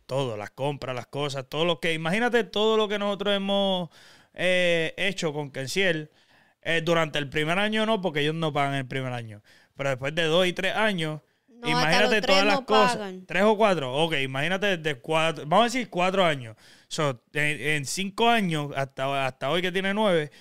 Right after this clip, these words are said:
Speaker 1: en cinco años, imagínate todo lo que nosotros hemos logrado, incluso las veces que hemos estado apretados y contigo eso se logran hacer las cosas. Imagínate si se hubieran podido hacer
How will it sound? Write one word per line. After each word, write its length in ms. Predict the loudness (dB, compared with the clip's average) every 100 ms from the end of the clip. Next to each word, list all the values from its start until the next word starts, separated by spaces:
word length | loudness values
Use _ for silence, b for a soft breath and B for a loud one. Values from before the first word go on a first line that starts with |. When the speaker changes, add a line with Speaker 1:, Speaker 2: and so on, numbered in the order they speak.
| B B -8
Speaker 1:
en 160 | -6
cinco 380 | -2 -4 0 2
años, 220 | 2 0
imagínate 420 | -2 0 0 -2 -4
todo 320 | -4 0 0
lo 120 | 0
que 100 | 0
nosotros 280 | 0 2 2
hemos 240 | 2 0
logrado, 560 | 2 2 2 2 0 -4
incluso 580 | -8 -6 -2 0 2 0
las 200 | 0 -2
veces 300 | -2 -4 -6 -4
que 80 | -4
hemos 200 | -2 -4
estado 440 | -2 0 2 0
apretados 840 | -2 -4 -8 -2 2 4 2 -2 -10
y 100 | -10
contigo 300 | -10 -8 -8
eso 180 | -8 -8
se 240 | -4 -2
logran 340 | 0 0 0 -2
hacer 220 | -2 -4
las 140 | -4
cosas. 380 | -2 -2 -2 -8 B B B B -6
Imagínate 720 | -4 -2 0 0 -2 -6 _ _ _ _
si 240 | -6 -4
se 120 | -4 -2
hubieran 420 | 0 0 0 0
podido 240 | 0 0
hacer 380 | 0 0 0